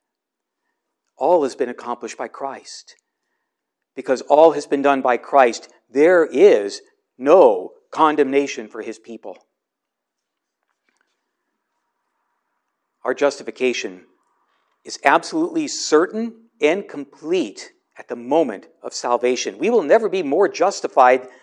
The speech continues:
than we are when the Holy Spirit grants saving faith to us. The thief on the cross, at the last moments of his life, even though he'd only live a short time after coming to saving faith,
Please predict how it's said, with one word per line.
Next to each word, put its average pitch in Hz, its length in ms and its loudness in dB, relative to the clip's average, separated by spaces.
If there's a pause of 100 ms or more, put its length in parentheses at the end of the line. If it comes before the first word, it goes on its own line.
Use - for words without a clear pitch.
(140)
than 143 160 -4
we 156 140 2
are 127 440 6 (540)
when 123 100 -10
the 127 80 2
Holy 139 220 2
Spirit 131 380 -2
grants 135 280 -6
saving 131 320 -8
faith 156 280 -12
to - 140 -16
us. - 320 -20 (1300)
The 139 80 -10
thief 214 240 -4
on 208 100 -2
the 175 60 0
cross, 175 640 0 (360)
at 135 120 -8
the 135 80 -4
last 185 320 2
moments 196 300 0
of 180 80 -2
his 156 160 -6
life, 160 340 2
even 180 200 -4
though 196 140 2
he'd 185 140 -2
only 175 180 0
live 170 180 0
a 123 60 -2
short 226 380 0
time 196 320 -2
after 151 200 0
coming 170 320 -4
to 156 40 -4
saving 160 380 -6
faith, 151 380 0